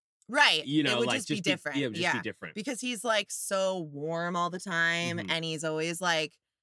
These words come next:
Speaker 1: he's always, like, buffering harsh things by
Speaker 2: Yeah.
Speaker 1: being, like,
Speaker 2: The life
Speaker 1: with
Speaker 2: of
Speaker 1: a
Speaker 2: the party
Speaker 1: joke
Speaker 2: and,
Speaker 1: or,
Speaker 2: yeah.
Speaker 1: like, a nice thing after. So, I mean, I do think he went a little too far. Like, it, like, bottom line, Mirla watching that had a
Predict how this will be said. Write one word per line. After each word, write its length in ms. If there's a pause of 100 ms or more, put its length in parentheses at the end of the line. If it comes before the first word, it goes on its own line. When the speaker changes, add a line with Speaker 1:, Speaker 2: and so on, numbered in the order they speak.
(460)
Speaker 1:
he's 160
always, 280
like, 180 (180)
buffering 720 (140)
harsh 400
things 520
by 140
Speaker 2:
Yeah. 200
Speaker 1:
being, 140
like, 240 (220)
Speaker 2:
The 160
life 160
Speaker 1:
with 120
Speaker 2:
of 40
Speaker 1:
a 40
Speaker 2:
the 60 (120)
party 680
Speaker 1:
joke 80
Speaker 2:
and, 80
Speaker 1:
or, 100
Speaker 2:
yeah. 120
Speaker 1:
like, 440
a 60
nice 320
thing 180
after. 320 (440)
So, 140
I 80
mean, 300 (260)
I 200
do 140 (140)
think 200
he 100
went 180
a 80
little 220
too 180
far. 480 (840)
Like, 200
it, 160
like, 340 (160)
bottom 460
line, 380
Mirla 380
watching 400
that 280
had 420
a 100